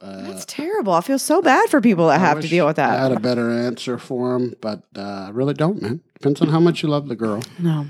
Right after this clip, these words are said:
Speaker 2: there's also medicine for it. If you love her that much, I
Speaker 1: But
Speaker 2: don't
Speaker 1: that's a
Speaker 2: know.
Speaker 1: whole,
Speaker 2: That's tough.
Speaker 1: you know,
Speaker 2: That's
Speaker 1: eventually
Speaker 2: tough.
Speaker 1: with time, he's gonna be like, "Look, take care of your own herpes. I'm tired of dealing with your herpes.
Speaker 2: <laughs> Right.
Speaker 1: These aren't my herpes."
Speaker 2: No.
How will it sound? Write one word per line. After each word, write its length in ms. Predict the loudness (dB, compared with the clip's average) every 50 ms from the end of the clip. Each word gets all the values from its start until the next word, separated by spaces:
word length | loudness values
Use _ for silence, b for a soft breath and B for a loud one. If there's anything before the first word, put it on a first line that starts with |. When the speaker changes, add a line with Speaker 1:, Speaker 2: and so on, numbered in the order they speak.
| -12 -2 0
Speaker 2:
there's 160 | 2 4 4
also 260 | 4 4 4 2 2
medicine 460 | 2 2 0 -2 -4 -6 -6 -8 -8
for 200 | -6 -4 -2 0
it. 160 | 0 -2 0 -2
If 120 | 0 2
you 100 | 2 4
love 200 | 4 4 4 4
her 60 | 4 4
that 160 | 4 4 4
much, 500 | 4 4 4 2 0 -2 -8 -8 -10 -10 b b b b b b b b b b b _ _ _ _ _ _ _
I 80 | -2 0
Speaker 1:
But 40 | 0
Speaker 2:
don't 80 | 2 2
Speaker 1:
that's 220 | 2 2 2 2
a 20 |
Speaker 2:
know. 60 | 2 2
Speaker 1:
whole, 140 | 0 2
Speaker 2:
That's 240 | 2 2 2 2 0
tough. 320 | 0 2 4 4 4 2 -2
Speaker 1:
you 60 | -4
know, 380 | -4 -6 -6 -6 -6 -8 -8 -10 -14 _ -2
Speaker 2:
That's 120 | -2 0 2
Speaker 1:
eventually 420 | 2 2 2 2 2 2 2 2 0
Speaker 2:
tough. 60 | 0
Speaker 1:
with 120 | -2 -4
time, 320 | -4 -2 0 2 2 2 2
he's 120 | 2 2
gonna 120 | 0 2
be 60 | 2 2
like, 120 | 2 2
"Look, 220 | 2 2 0 0 -2
take 160 | -6 -6 -2
care 140 | 0 0 2
of 60 | 2
your 100 | 2 0
own 140 | 0 -2 -2
herpes. 440 | -2 -2 -4 -4 -8 -14 -16 -14 -2 2 2
I'm 180 | 2 2 0 -2
tired 300 | -2 0 0 2 0 0
of 100 | 0 0
dealing 240 | 0 2 2 2
with 120 | 0 0 0
your 140 | -2 0 0
herpes. 520 | 0 0 -2 -2 -6 -10 -10 -10 -18 -20 _
Speaker 2:
<laughs> 40 | -12 -6 -2
Right. 360 | 0 0 2 2 2 2 2 2
Speaker 1:
These 140 | 2 2 4 4
aren't 200 | 2 2 2 2
my 200 | 2 4 4 4
herpes." 520 | 4 4 4 4 2 -2 -4 -6 -10 -10
Speaker 2:
No. 600 | -6 -2 0 0 0 2 2 2 2 0 0 -4